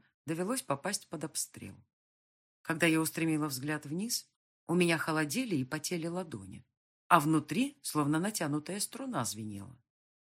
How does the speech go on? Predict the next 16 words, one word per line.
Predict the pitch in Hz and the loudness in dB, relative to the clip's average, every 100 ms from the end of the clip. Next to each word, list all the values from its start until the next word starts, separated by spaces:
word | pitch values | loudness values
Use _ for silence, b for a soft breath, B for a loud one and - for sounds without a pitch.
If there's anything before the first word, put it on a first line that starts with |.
| _ - | _ -10
Хотелось | 135 127 123 123 | -8 -6 -8 -8
лечь | 139 196 - | -10 -10 -10
и | - | -4
накрыть | 151 143 156 139 | -4 -2 -6 -2
голову | 151 151 143 | -2 -2 -2
руками. | 170 - 143 104 104 _ _ _ _ _ _ | -6 -4 -6 -6 -10 _ _ _ _ _ _
Я | - 127 139 | -10 -6 -4
отпрянула | 127 135 - 147 135 123 127 | -4 -8 -6 -2 0 -2 -4
от | 123 | -8
парапета | - 131 131 233 - 107 b b - | -8 -8 -6 -10 -10 -14 b b -10
и | 156 | -4
зажмурилась. | 165 190 202 123 104 - - - _ _ _ _ _ - | -2 0 0 -2 -6 -10 -12 -14 _ _ _ _ _ -6
Август | 131 131 127 | -6 -4 -6
понял | - 139 113 | -4 -2 -2
моё | 110 110 | -4 -6
состояние | - 113 127 123 185 131 107 | -6 -6 -6 -6 -6 -6 -10